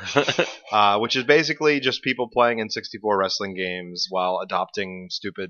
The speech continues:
Speaker 2: wrestling personas.
Speaker 1: And some loose story beats. <laughs>
Speaker 2: Sometimes there's story, I don't know. There's
Speaker 1: Sometimes
Speaker 2: some
Speaker 1: there's a ladder.
Speaker 2: We saw some promos, or one promo at
Speaker 1: <laughs> Yeah.
Speaker 2: least. Um, basically, uh, it was the commissioner, uh, who was not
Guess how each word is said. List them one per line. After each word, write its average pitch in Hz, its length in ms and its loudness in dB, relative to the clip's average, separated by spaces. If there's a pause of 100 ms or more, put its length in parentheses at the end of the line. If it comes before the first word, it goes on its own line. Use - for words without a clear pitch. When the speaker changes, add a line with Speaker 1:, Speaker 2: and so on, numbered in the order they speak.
Speaker 2:
wrestling 92 320 -6
personas. 87 480 -10
Speaker 1:
And 110 160 -2
some 117 260 0
loose 104 680 0
story 95 460 2
beats. 101 680 -4
<laughs> - 40 -14
Speaker 2:
Sometimes 151 520 6 (140)
there's 117 260 2
story, 107 440 4
I 107 100 6
don't 110 140 0
know. 98 320 -2
There's 117 120 -2
Speaker 1:
Sometimes 143 200 0
Speaker 2:
some 110 60 4
Speaker 1:
there's 92 40 2
a - 20 2
ladder. 98 520 6 (240)
Speaker 2:
We 127 100 -2
saw 147 160 4
some 143 200 0
promos, 127 760 0
or 110 140 2
one 104 240 0
promo 95 380 -4
at 95 60 -4
Speaker 1:
<laughs> - 420 -4
Yeah. 190 560 2
Speaker 2:
least. - 320 -4
Um, 147 80 -10 (420)
basically, 107 840 -4
uh, 95 60 -2
it 98 240 -6
was 107 160 -6
the 107 80 -10
commissioner, 123 800 2 (180)
uh, 101 260 0 (120)
who 104 300 -8 (400)
was 110 220 -2
not 120 520 2